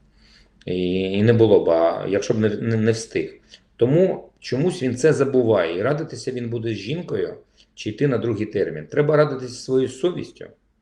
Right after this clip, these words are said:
або, е, українською мовою, сумлінням. А чи можеш ти обдурити і збрехати українському народу. І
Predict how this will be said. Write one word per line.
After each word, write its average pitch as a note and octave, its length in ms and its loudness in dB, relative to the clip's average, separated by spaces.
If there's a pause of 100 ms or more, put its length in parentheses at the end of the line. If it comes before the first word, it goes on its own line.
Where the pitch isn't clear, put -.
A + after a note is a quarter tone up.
(480)
або, A2 480 4 (180)
е, F2 40 -8
українською A2 560 -6
мовою, G2 220 -4
сумлінням. A2 720 -6 (460)
А F#2 100 -8
чи - 180 -8
можеш D#3+ 380 -2
ти - 600 -2 (200)
обдурити A#2 560 0
і G#2 40 2
збрехати G#2 520 -4
українському G2+ 520 -4
народу. G#2+ 380 0
І F2+ 180 -4